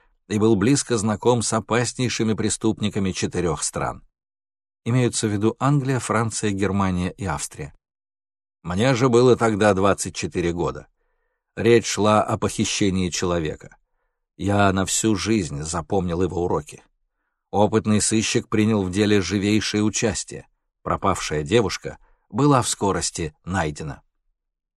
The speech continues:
Но не в каких-то иностранных трущобах, а в пансионе Вестборн-Гроув, где она благополучно проживала со своим возлюбленным,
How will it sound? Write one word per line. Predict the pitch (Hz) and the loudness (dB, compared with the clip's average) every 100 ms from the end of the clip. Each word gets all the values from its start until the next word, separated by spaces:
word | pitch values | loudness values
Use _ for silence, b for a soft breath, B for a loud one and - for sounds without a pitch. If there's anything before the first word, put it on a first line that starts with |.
| _ _ _ _ | _ _ _ _
Но | 147 170 | 2 4
не | 165 | 4
в | - | 0
каких-то | - - 156 - 92 | 0 2 0 0 -2
иностранных | 98 - 113 107 95 - | -2 0 2 2 0 -2
трущобах, | 98 - - 175 139 - b b b b | -4 0 2 4 4 0 b b b b
а | 165 | 0
в | 151 | 2
пансионе | 175 151 - 170 175 156 | 2 2 4 4 4 2
Вестборн-Гроув, | 113 156 143 120 131 131 120 131 160 85 - - _ - | 4 4 4 2 0 2 2 2 4 0 -4 -18 _ -6
где | 104 117 | 2 4
она | 120 127 | 4 2
благополучно | 120 131 127 143 147 202 - 151 | 2 0 2 2 2 0 0 0
проживала | 139 135 110 117 123 127 | 2 2 4 4 6 6
со | 107 107 | 4 0
своим | - 107 101 | 2 2 2
возлюбленным, | 95 90 101 156 131 123 120 110 | 0 0 2 2 4 2 2 0